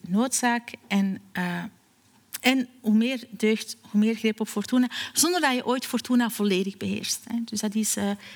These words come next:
een van de feiten van het leven, dat is dat leven verandering is en uiteindelijk de macht van de mens toch wel beperkt, eh,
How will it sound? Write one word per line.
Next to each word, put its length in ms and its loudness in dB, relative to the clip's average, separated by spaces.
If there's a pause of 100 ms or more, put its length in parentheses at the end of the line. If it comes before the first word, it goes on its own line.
(140)
een 160 2
van 140 2
de 60 0
feiten 240 0
van 100 0
het 120 -2
leven, 320 2
dat 100 -2
is 160 -2
dat 220 -2
leven 280 0
verandering 440 2
is 200 0
en 200 -2 (280)
uiteindelijk 640 2
de 80 0
macht 240 2
van 140 0
de 60 0
mens 280 2 (380)
toch 220 0
wel 260 0
beperkt, 640 -4
eh, 100 -14